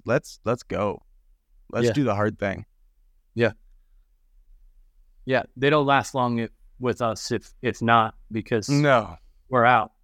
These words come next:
Speaker 2: Um, so,
Speaker 1: Yeah.
Speaker 2: I mean, a-, and the thing I think about is, like, when I said I'm in for the hard or in for the challenge, is, like,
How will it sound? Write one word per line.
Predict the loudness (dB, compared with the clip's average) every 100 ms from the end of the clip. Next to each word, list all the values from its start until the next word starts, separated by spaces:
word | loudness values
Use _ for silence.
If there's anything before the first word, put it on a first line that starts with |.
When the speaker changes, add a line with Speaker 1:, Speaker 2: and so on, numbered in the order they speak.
| _ -6
Speaker 2:
Um, | -2 -2 -4 -14 _ _ _ _ _ _
so, | 0 4
Speaker 1:
Yeah. | 2 0 _
Speaker 2:
I | -4
mean, | -4 -4 -10 _ _ -4
a-, | -4
and | -2 -4
the |
thing | -2 0 0
I | 0
think | -2 -4
about | -2 -2 -4
is, | -6
like, | -6 -6 -10 -20 _ _ -20 -20 _ _ _
when | -6 -4
I | -2
said | 0 0
I'm | 0
in | -2 -4
for | -6 -8
the | -4
hard | -2 0 -2
or | -4
in | -8
for | -12 -16
the | -12
challenge, | -4 -2 0 -2 -6
is, | -8
like, | -10